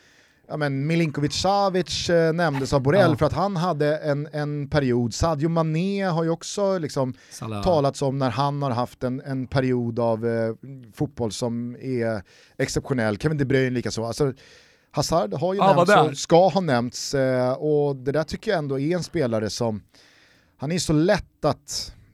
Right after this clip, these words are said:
Speaker 1: kasta lite gliringar mot när han
Speaker 2: Mm.
Speaker 1: dyker upp lite halvplufsig och han har kostat väldigt mycket och han är skadebenägen och han har ju känts liksom, han har ju känts som s-, en
Speaker 2: Han har inte
Speaker 1: skolboks-,
Speaker 2: lårmu-,
Speaker 1: skolboksflopp,
Speaker 2: Ja.
Speaker 1: eh, i Real Madrid.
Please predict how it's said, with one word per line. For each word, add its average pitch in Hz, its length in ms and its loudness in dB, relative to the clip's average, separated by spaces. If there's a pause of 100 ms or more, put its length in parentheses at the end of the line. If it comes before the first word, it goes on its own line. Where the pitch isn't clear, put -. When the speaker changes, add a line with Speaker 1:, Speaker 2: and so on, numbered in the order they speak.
(720)
Speaker 1:
kasta 160 340 0
lite 160 180 2
gliringar 156 520 0
mot 107 300 -4
när 120 120 -2
han 120 180 -4
Speaker 2:
Mm. 113 100 -6
Speaker 1:
dyker 127 240 -4
upp 117 180 0
lite 117 160 -6
halvplufsig 117 680 -4
och 113 60 -2
han 113 80 -4
har 117 80 -6
kostat 113 340 -6
väldigt 107 280 -6
mycket 113 300 -8
och 110 60 -4
han 110 100 -4
är 101 40 -8
skadebenägen 107 1040 -4
och 107 300 -6 (680)
han 127 140 -6
har 165 40 0
ju 165 60 -2
känts 139 480 -2
liksom, 117 460 -4 (920)
han 117 100 -6
har 143 40 -2
ju 139 40 -2
känts 180 540 0
som 123 120 -2
s-, - 240 -12
en 117 60 -8 (140)
Speaker 2:
Han 170 100 4
har 190 60 8
inte 196 140 6
Speaker 1:
skolboks-, 202 760 8
Speaker 2:
lårmu-, 185 220 4
Speaker 1:
skolboksflopp, 165 1200 2
Speaker 2:
Ja. 120 220 -6 (300)
Speaker 1:
eh, 135 320 0
i 131 300 2
Real 123 180 2
Madrid. 135 500 -4